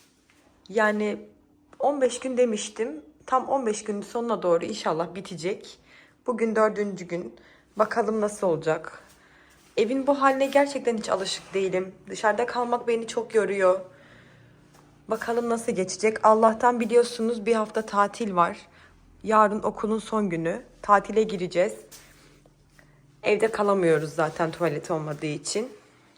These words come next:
Bu şekilde de zaten kalamayız. Dışarıda kalıyoruz. Yani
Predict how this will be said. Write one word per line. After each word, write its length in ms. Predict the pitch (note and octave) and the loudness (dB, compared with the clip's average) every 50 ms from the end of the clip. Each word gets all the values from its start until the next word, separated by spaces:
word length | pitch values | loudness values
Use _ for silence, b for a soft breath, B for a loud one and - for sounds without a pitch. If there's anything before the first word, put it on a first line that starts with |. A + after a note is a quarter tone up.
| b b b b _ _ _ _ _ _ _ _ _ _ - - - | b b b b _ _ _ _ _ _ _ _ _ _ -20 -16 -10
Bu 100 | G#3+ A#3+ | -6 -2
şekilde 400 | A#3+ - G3 F#3+ - E3 F3 D#3 | 0 0 0 0 0 0 0 0
de 60 | D#3+ | 2
zaten 360 | D#3+ G3 F#3 F#3 G3 A#3 C4 | 2 2 2 2 2 -2 -2
kalamayız. 640 | B3 - G3+ F3 E3 E3 D#3+ D3+ D3 E3 A3 A#3+ - - | -2 -2 0 2 2 2 2 0 -2 -4 -4 -4 -6 -8
Dışarıda 440 | F#3 - - F3+ D#3+ D#3+ D3+ D#3+ | -8 -2 -2 -2 -2 -2 -4 -6
kalıyoruz. 840 | - - B3 A#3+ B3+ B3+ B3 A#3+ B3 B3+ B3 - - - - - - B B B B B B B B B _ - | -4 -4 -4 -2 2 2 4 4 2 0 -2 -8 -14 -20 -20 -20 -20 B B B B B B B B B _ -6
Yani 420 | F3 F3+ D#3+ D3+ D#3 D#3 E3 | -4 -4 -4 -4 -6 -8 -8